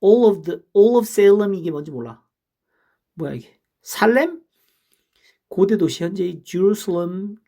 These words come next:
Jerusalem과 동일시됨. 어, 뭐 Jerusalem 하면, Jerusalem 하면 뭐지? 아, 그걸 뭐라 그러지? Jerusalem,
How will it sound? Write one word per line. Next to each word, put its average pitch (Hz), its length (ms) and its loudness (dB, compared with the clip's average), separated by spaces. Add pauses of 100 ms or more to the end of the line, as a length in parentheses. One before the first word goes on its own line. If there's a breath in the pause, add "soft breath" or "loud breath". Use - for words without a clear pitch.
Jerusalem과 185 760 -2
동일시됨. 160 600 -8 (760)
어, 135 180 -8
뭐 147 420 -6 (380)
Jerusalem 214 600 0
하면, 175 280 -6
Jerusalem 220 580 2
하면 175 240 -2
뭐지? 190 380 -6 (760 soft breath)
아, 143 400 -10
그걸 190 180 0
뭐라 170 200 -4
그러지? 170 420 -6 (760)
Jerusalem, 180 800 -4